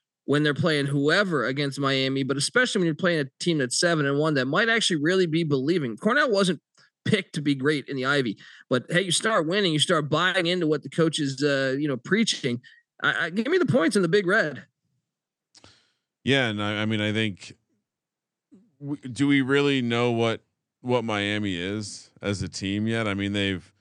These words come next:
Speaker 2: they, they won. I guess you give them credit for the U C F road win. Um, yeah, it's a big number. I'm with you. I, I don't, I don't quite get it, and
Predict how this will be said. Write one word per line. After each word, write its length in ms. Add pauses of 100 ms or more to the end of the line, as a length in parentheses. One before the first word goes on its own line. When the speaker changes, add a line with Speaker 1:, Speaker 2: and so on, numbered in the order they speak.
(500)
Speaker 2:
they, 140
they 160
won. 640
I 180
guess 280
you 60
give 140
them 80
credit 320
for 80
the 100
U 120
C 240
F 180
road 220
win. 380 (240)
Um, 500 (640)
yeah, 300 (420)
it's 140
a 60
big 200
number. 400 (100)
I'm 160
with 220
you. 180
I, 320
I 40
don't, 260
I 80
don't 160
quite 240
get 220
it, 160
and 420